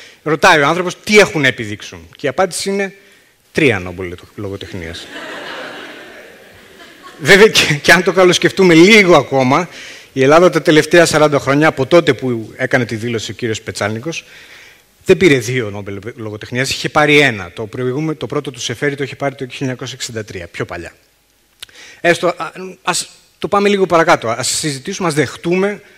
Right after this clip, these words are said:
ότι τα Νόμπελ είναι καλή μονάδα μέτρησης για το αν μια χώρα είναι καλή ή κακή. Οκ. Όλα τα βραβεία Νόμπελ, από την αρχή του θεσμού που έχουν δοθεί. Η Ελλάδα έχει πάρει δύο. Αυτά τα δύο. Δεν έχει πάρει άλλο. Δύο Νόμπελ λογοτεχνίας.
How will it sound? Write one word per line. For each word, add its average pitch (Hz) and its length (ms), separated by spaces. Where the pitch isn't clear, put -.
ότι 123 200
τα 127 140
Νόμπελ 170 500
είναι 175 300
καλή 143 360
μονάδα 143 360
μέτρησης 143 420
για 139 100
το 139 100
αν 143 60
μια 147 120
χώρα 143 220
είναι 147 100
καλή 127 260
ή 143 40
κακή. 110 400
Οκ. - 120
Όλα 196 240
τα 139 80
βραβεία 113 300
Νόμπελ, 92 320
από 120 180
την 139 160
αρχή 147 280
του 143 100
θεσμού 98 420
που - 80
έχουν 123 220
δοθεί. 104 440
Η 123 60
Ελλάδα 190 220
έχει - 140
πάρει 196 240
δύο. 143 420
Αυτά 135 260
τα 170 120
δύο. 117 380
Δεν 131 120
έχει 113 120
πάρει 92 220
άλλο. 208 240
Δύο 165 220
Νόμπελ 165 220
λογοτεχνίας. 131 600